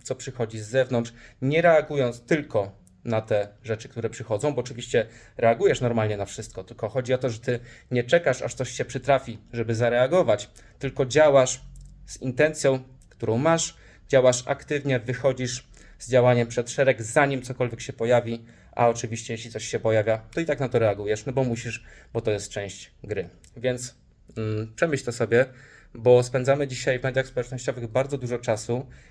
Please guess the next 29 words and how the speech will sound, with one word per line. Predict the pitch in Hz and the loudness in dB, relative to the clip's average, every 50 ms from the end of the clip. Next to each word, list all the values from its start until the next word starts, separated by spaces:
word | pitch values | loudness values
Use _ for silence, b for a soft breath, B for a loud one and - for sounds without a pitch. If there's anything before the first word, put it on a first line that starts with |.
| B B | B B
i | 123 120 | -14 -10
to | - - 135 | -6 -4 -4
spędzanie | 127 - - 139 135 127 143 156 147 127 | -4 -2 -2 0 2 4 4 4 2 0
czasu | - 139 131 - - 120 | -2 -4 -4 -4 -4 -6
w | |
mediach | 135 127 120 123 123 | -4 -4 -4 -4 -6
społecznościowych | - - 117 110 - 120 113 - 123 120 113 127 139 - - - - - - | -6 -6 -8 -6 -6 -8 -8 -4 -4 -2 -2 -2 -4 -6 -10 -20 -20 -16 -14
opiera | - - - 139 139 135 | -10 -4 0 2 2 2
się | 131 143 127 | 2 0 -4
niestety | 120 113 - - 127 - - 131 | -4 -4 -4 -4 -6 -4 -4 -4
właśnie | 107 104 104 110 - - 113 110 107 107 - B B B B B B B | -2 -2 -2 -4 -4 -4 -6 -4 -4 -6 -8 B B B B B B B
na | 113 - | -4 -4
ciągłym | - - 185 170 175 170 156 160 160 165 165 - - - | -2 -2 0 0 0 0 0 -2 -2 -2 -4 -8 -8 -4
reagowaniu | 127 127 131 127 123 117 123 117 110 123 120 117 117 113 117 117 - - - | 0 2 2 2 2 2 0 0 0 0 0 2 2 0 0 -2 -6 -8 -4
na | 127 135 135 | -4 -2 -2
to, | 131 131 | -2 -2
co | 127 - 113 | -2 -2 -4
widzisz, | 104 120 127 120 135 131 - - - B B B B B B B | -2 -4 -4 -4 -4 -6 -6 -8 -14 B B B B B B B
na | 123 | -6
wyskakujące | 110 117 113 - 127 - - 123 117 117 - 113 | -4 -4 -4 -4 -4 -4 -2 -2 -2 -2 -2 -4
powiadomienia | - - 127 127 135 135 139 135 131 127 127 123 123 123 123 123 - - - - - - - | -6 -4 -2 0 0 0 0 0 0 0 2 2 2 0 -2 -4 -14 -20 -20 -20 -20 -16 -8
i | 120 120 120 120 120 - - - | -6 -4 -4 -4 -6 -12 -14 -6
trenowaniu | - 135 131 135 135 131 135 147 143 135 131 | -2 -2 0 0 0 0 0 0 0 -2 -4
ciebie | - - 131 110 110 101 101 - b b b b b b | -4 -4 -4 -2 -2 -4 -4 -4 b b b b b b
i | b - | b -10
twojego | - - 135 135 139 131 127 123 | -4 0 2 2 2 2 0 0
mózgu | 139 135 139 139 131 123 135 139 143 139 - - - | 0 -2 -2 -4 -4 -4 -4 -4 -4 -6 -10 -14 -14
do | 120 120 123 127 123 120 120 120 - | -6 0 4 6 6 6 4 2 -2
skutecznego | 123 - - - 156 147 143 131 - - 139 127 120 113 117 117 117 - | -8 -10 -8 -8 -4 0 0 -2 0 0 -2 -2 0 2 2 0 0 -2